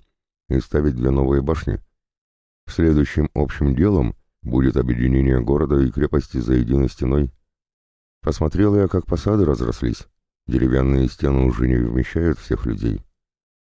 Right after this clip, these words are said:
Поэтому думайте, как новые мастерские ставить, где людей набирать и обучать будете. Утром команду купцам дал. Пусть готовятся к плаванию.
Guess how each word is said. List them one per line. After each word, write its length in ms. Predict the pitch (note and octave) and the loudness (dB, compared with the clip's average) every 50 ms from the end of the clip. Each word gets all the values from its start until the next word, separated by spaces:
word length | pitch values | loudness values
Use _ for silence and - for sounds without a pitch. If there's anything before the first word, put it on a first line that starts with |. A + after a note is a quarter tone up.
| _ _ _ _ _ _ _ | _ _ _ _ _ _ _
Поэтому 440 | - E2+ F#2 A2+ - A2+ A2 G#2 F2 | -2 0 0 0 2 2 2 2 2
думайте, 480 | C#2+ D2+ D#2 F2 G2 G#2 - - E2 | 2 2 2 2 2 0 0 0 0
как 180 | D2 D2+ - - | 0 0 0 0
новые 280 | D2 D2+ E2 F2+ F2+ | 0 0 2 2 2
мастерские 580 | E2 D#2+ D2+ - - D2+ B1+ - - F2 F#2 F#2+ | 2 2 0 0 -2 -4 -4 -2 -4 -4 -4 -4
ставить, 480 | E2 - - B1 A1+ G#1+ G1+ - - _ _ _ - | -4 -2 -2 0 0 -2 -4 -6 -12 _ _ _ -8
где 260 | A1+ A1+ A1 G1+ A#1 | -6 -4 -4 -2 -2
людей 320 | A#1 A1+ A1 G#1 A#1+ C2+ | -2 -2 -2 0 0 0
набирать 460 | C#2+ D2 C2+ A#1+ B1 A1+ A1+ - - - _ _ _ - | 2 0 0 0 0 0 -2 -4 -6 -12 _ _ _ -4
и 80 | - | -4
обучать 400 | E2+ F2+ D#2+ D#2+ - - C2+ B1+ | -2 -2 -2 -4 -2 -2 -2 0
будете. 440 | A#1+ B1+ B1+ A#1+ A#1+ - - B1 A#1+ - - _ _ _ _ _ _ _ _ _ _ _ _ _ _ _ _ _ _ - | 0 0 -2 -2 -2 -2 -2 -4 -4 -6 -12 _ _ _ _ _ _ _ _ _ _ _ _ _ _ _ _ _ _ -2
Утром 360 | D2 D2+ D2+ - D#2 D#2 D2 | 0 0 0 0 0 -2 -2
команду 440 | - D2+ D2 D2+ D#2 D#2 C#2+ C2+ C2 | -2 0 0 0 0 0 0 -2 -4
купцам 380 | - - - - - A1+ A1+ | -4 -6 -6 -4 -2 -2 -2
дал. 220 | G#1 G#1+ G#1 G1+ G1+ - _ _ _ _ _ _ _ _ | -2 -2 -2 -4 -6 -10 _ _ _ _ _ _ _ _
Пусть 200 | - E2 E2 D2 | -2 0 0 0
готовятся 460 | C2 D2 D2 - D#2+ C#2+ C#2 C2 - C#2 | 0 0 0 0 0 0 0 -2 -4 -6
к 60 | - | -4
плаванию. 520 | - D#2 D2 C2 A#1+ A1 G#1+ G1+ G1+ G1+ | -2 0 0 0 0 0 -2 -4 -6 -8